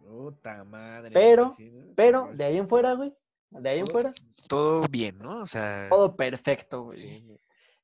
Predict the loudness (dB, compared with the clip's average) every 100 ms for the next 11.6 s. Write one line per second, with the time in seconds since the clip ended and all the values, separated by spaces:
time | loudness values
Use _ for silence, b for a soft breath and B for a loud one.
0 | _ _ -16 -12 -12 -12 -14 -8 -6 -6
1 | -6 -10 -14 -18 _ -14 -12 -12 -14 -20
2 | _ _ _ b b b b _ _ _
3 | _ _ _ _ -16 -14 -16 -16 -10 -10
4 | -12 _ -12 -10 -10 -12 -16 -20 _ -18
5 | -16 -16 -14 -10 -8 -10 -14 -20 -20 -20
6 | -20 -20 _ -16 -16 -14 -10 -8 -4 -4
7 | -4 -8 -16 _ -16 -14 -14 -14 -14 -16
8 | -18 -20 -18 -14 -12 -12 -12 -18 -20 -18
9 | -16 -16 -16 -14 -16 -16 -20 -20 -20 -18
10 | -18 -18 -20 -20 -18 -18 -20 _ -20 -18
11 | -20 -20 -20 -20 -20